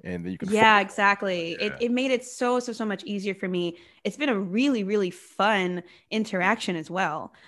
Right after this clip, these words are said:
Speaker 2: like,
Speaker 1: Right.
Speaker 2: listening to the really amazing things that some of these music producers can come up with.
Speaker 1: Mm-hmm.
Speaker 2: It absolutely just, like, shot my creative drive, like, to the moon.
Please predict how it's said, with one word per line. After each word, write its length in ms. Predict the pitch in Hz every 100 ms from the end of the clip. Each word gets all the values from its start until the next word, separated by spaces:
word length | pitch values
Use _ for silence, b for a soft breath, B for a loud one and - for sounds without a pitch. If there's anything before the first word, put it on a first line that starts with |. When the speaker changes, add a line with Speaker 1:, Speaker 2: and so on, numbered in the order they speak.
| b b
Speaker 2:
like, 260 | 185 170 175
Speaker 1:
Right. 0 |
Speaker 2:
listening 480 | 185 196 208 190 180
to 160 | 190
the 260 | 175 170 160
really 420 | 175 170 220 214
amazing 460 | 185 180 180 180 180
things 320 | 185 180 175
that 240 | 180 175 -
some 120 | 190
of 60 |
these 160 | 185 180
music 320 | 185 190 226
producers 460 | - 185 175 175 -
can 160 | 190
come 220 | 170 170 170
up 200 | 202 -
with. 300 | 147 160 180 _ b b
Speaker 1:
Mm-hmm. 240 | 92 190 190
Speaker 2:
It 180 | 185 - _ -
absolutely 680 | 233 233 214 196 240 214 202
just, 220 | 185 -
like, 160 | 160
shot 360 | - - 202 175
my 120 | 180
creative 560 | 165 - 180 170 170 165
drive, 520 | 165 156 131 - -
like, 300 | 156 - - -
to 160 | 185
the 100 | 156
moon. 460 | 165 151 73 -